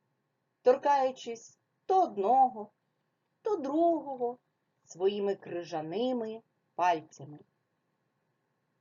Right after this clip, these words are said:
По Іссайду цей зарізяка розгулював сміливо, ішов швидко,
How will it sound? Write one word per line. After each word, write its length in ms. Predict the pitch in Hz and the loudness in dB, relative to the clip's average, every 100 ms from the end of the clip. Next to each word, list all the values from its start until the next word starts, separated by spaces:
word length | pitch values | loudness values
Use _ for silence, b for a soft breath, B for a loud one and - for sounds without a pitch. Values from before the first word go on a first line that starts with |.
| _ _ _ _ _ _ | _ _ _ _ _ _
По 120 | 196 | 2
Іссайду 840 | 220 208 - 220 285 262 208 160 - _ _ _ _ _ _ _ | 2 -2 6 8 8 6 -2 -10 -14 _ _ _ _ _ _ _
цей 300 | - 277 320 | -2 2 2
зарізяка 1000 | 233 196 208 214 196 247 330 339 - 139 _ _ _ _ - | 2 2 2 0 2 4 6 2 -4 -10 _ _ _ _ -2
розгулював 760 | 202 233 220 320 311 269 285 | 0 2 2 4 4 2 -2
сміливо, 680 | - 247 247 247 220 151 - - _ _ _ _ _ _ _ _ _ _ | -4 -4 -2 -2 -2 -4 -10 -20 _ _ _ _ _ _ _ _ _ _
ішов 340 | 165 - 165 | -8 -2 -2
швидко, 840 | - - 151 226 285 269 - 151 | -2 -6 2 4 4 2 -4 -4